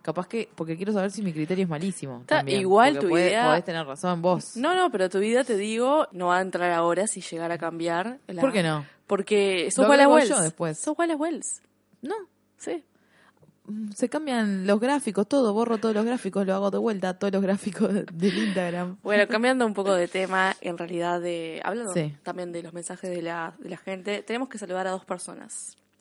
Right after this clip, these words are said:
Speaker 1: Eh, ¿a quién tenemos que saludar? A ver.
Speaker 2: Empezamos primero que yo tengo que buscar el nombre del chico. <laughs>
Speaker 1: No, pero por favor, sos una
Speaker 2: No, es,
Speaker 1: atrevida.
Speaker 2: yo creo que es Facundo Contreras,
Speaker 1: Sí.
Speaker 2: pero no estoy segura si de apellido es así.
Speaker 1: Que nos escucha desde Argentina.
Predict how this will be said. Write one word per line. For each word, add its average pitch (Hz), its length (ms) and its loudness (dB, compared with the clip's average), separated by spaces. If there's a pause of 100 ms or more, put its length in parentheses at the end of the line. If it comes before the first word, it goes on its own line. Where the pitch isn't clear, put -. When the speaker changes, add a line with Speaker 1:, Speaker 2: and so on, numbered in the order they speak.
(180)
Speaker 1:
Eh, 165 280 -2
¿a 156 140 -4
quién 330 300 -8
tenemos 147 320 -6
que - 140 -14
saludar? 147 500 -6
A 139 80 -10
ver. 226 520 -6 (100)
Speaker 2:
Empezamos 233 420 -4
primero 220 300 -4
que 175 60 -12
yo 190 120 -8
tengo 190 140 -8
que 175 40 -8
buscar 180 220 -8
el 175 80 -10
nombre 175 240 -8
del 165 180 -8
chico. - 260 -14
<laughs> - 100 -8 (640)
Speaker 1:
No, 220 460 0
pero 190 220 0
por 233 160 -2
favor, 156 580 -2
sos 180 200 -8
una 175 140 -2
Speaker 2:
No, 226 220 6
es, - 200 4
Speaker 1:
atrevida. 165 120 -4 (220)
Speaker 2:
yo 269 140 2
creo 285 140 2
que 277 100 4
es - 80 -4
Facundo 226 800 0
Contreras, 190 840 -4 (560)
Speaker 1:
Sí. - 60 -14 (240)
Speaker 2:
pero 247 400 0
no 208 260 -8
estoy 208 140 -8
segura 208 240 -6
si 202 100 -12
de 196 60 -6
apellido 180 380 -8
es 175 80 -16
así. 175 180 -14
Speaker 1:
Que 165 100 -10
nos 151 160 -6
escucha 180 300 -4
desde 160 160 -2
Argentina. 147 720 -8